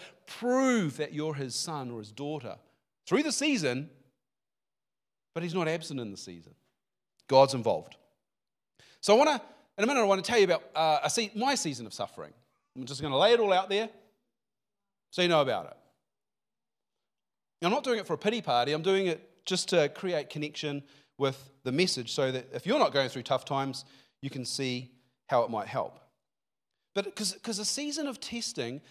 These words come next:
a season of suffering can feel like punishment. I spent time with a guy yesterday and he's like, "Man, I pray and I,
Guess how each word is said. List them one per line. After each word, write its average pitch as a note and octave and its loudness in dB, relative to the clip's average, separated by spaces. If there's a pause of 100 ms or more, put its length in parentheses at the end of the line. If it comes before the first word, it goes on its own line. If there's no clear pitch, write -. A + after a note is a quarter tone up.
(160)
a - -16
season A#3 -4
of F#3+ -8
suffering G#3 -4
can F3 -8
feel F#3 -4
like D#3+ -4
punishment. C3+ -12 (840)
I - -12
spent G3 -4
time G#3+ -2
with G#3+ -6
a F#3+ -8
guy D3 0
yesterday B2+ -8
and C#3 -8
he's D3 -10
like, F3+ -4
"Man, A3 -4
I F3 0
pray A3+ 0
and F#3+ -4
I, C#3 -2